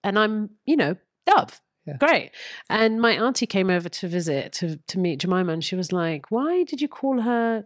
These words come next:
Speaker 1: Jemima?" And so I explained the story. And she said, "But your name means common wood pigeon." And so here we go. "A common wood pigeon has given birth to a dove." Brilliant. I
Speaker 2: Amazing.
Speaker 1: mean, yeah.
Speaker 2: What's your husband's name? Matt, did you say?
Speaker 1: Matt.
Speaker 2: Yeah.
Speaker 1: <laughs>
Speaker 2: We'll have to look into that.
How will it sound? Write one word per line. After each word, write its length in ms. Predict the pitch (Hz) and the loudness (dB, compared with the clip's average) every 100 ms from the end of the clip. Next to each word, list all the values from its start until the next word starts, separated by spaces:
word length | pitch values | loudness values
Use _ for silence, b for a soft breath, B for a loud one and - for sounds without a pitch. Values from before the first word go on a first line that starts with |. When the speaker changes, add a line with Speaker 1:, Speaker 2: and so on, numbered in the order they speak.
| - | -8
Speaker 1:
Jemima?" 480 | 214 220 320 262 151 | -2 0 0 0 -2
And 160 | 147 | -4
so 140 | 143 208 | -2 -2
I 20 | |
explained 420 | 202 - 202 185 | -2 -2 0 0
the 40 | |
story. 400 | 165 - 196 156 | -2 0 0 0
And 120 | 143 147 | -4 -8
she 120 | 180 | -8
said, 240 | - 202 - _ _ | -6 -6 -10 _ _
"But 80 | 214 | -4
your 120 | 220 | 0
name 360 | 233 254 269 262 | 2 4 4 2
means 280 | 240 208 - | 2 0 -2
common 360 | - 214 208 | -6 -2 0
wood 180 | 208 240 | 0 0
pigeon." 480 | 208 - 135 120 123 - B B B B - | -2 -4 -4 -8 -12 -14 B B B B -4
And 160 | 196 | -4
so 160 | - 196 | 0 0
here 160 | 214 | 2
we 80 | 208 | 0
go. 360 | 196 254 226 143 - | 4 6 6 2 0
"A 120 | 226 | 2
common 440 | 226 - 269 269 254 | 2 2 2 2 0
wood 220 | 269 - | -2 -2
pigeon 320 | 226 226 220 | -4 -2 -4
has 160 | 196 - | -4 -4
given 240 | 190 196 | -4 -2
birth 240 | 196 190 - | -2 -4 -6
to 120 | 196 | -8
a 40 | |
dove." 340 | 170 160 139 - | -4 -4 -4 -4
Brilliant. 540 | 180 160 151 143 - 139 _ | 0 2 2 -2 -6 -20 _
I 120 | - 185 | -2 4
Speaker 2:
Amazing. 300 | 190 190 190 | 4 4 2
Speaker 1:
mean, 160 | 185 - _ - | -2 -6 _ -4
yeah. 260 | 170 147 135 _ _ | -2 -2 -6 _ _
Speaker 2:
What's 160 | 120 - | -8 -2
your 80 | |
husband's 300 | 120 131 143 | -2 -2 -4
name? 120 | 139 127 | -6 -4
Matt, 220 | 117 - | -6 -6
did 140 | 101 | -8
you 80 | 92 | -8
say? 100 | - | 2
Speaker 1:
Matt. 480 | 196 185 175 - - - - | 4 4 2 -2 -4 -6 -10
Speaker 2:
Yeah. 160 | 113 95 | -10 -4
Speaker 1:
<laughs> 300 | 202 - 269 277 - _ - _ _ _ _ _ _ _ _ _ B B B B B | -4 -2 -6 -6 -12 _ -20 _ _ _ _ _ _ _ _ _ B B B B B
Speaker 2:
We'll 80 | 101 | -6
have 80 | - | -2
to 80 | 98 | -2
look 200 | 98 - | -2 -4
into 220 | 92 95 | -6 -4
that. 220 | 90 - | -4 -6